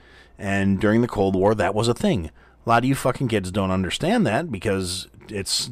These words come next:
something out of a history book that really isn't even talked about anymore according to modern curriculum. But it was a thing. I lived through it. I was there. I was there when, you know, Ronald Reagan said, "Mister Gorbachev, tear down this wall."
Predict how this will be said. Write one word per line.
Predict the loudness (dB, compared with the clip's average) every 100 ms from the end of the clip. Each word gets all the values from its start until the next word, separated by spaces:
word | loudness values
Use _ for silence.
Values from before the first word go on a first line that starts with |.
| -12 -4
something | 2 2 2 2
out | 0
of |
a | 0
history | -2 0 0
book | 0
that | 0 0
really | 2 2
isn't | 0 -2
even | -2 -2
talked | 0 0 0
about | -2 -2
anymore | -2 0 0
according | 2 2 2
to | -2
modern | 0 2 2 0
curriculum. | 0 -2 0 -2 -4 -6 -14 -20 -20 -20 -20 -20 -18 -2
But | 2
it | 4
was | 4 4
a |
thing. | 2 2 2
I | 2
lived | 4 4 2
through | 0 0 0
it. | 0
I | 2
was | 4 2
there. | 2 2 0
I | 2 2
was | 4
there | 6 6 6
when, | 6 4 2 -2 -8 -16 -18 -20 -20 -16 -6
you | -2
know, | -2 -2
Ronald | 2 4 6
Reagan | 6 4 4
said, | 4 4
"Mister | 4 2
Gorbachev, | 4 4 4 4 4 4
tear | 2 2
down | 4 4 4
this | 2 2
wall." | 4 6 4 0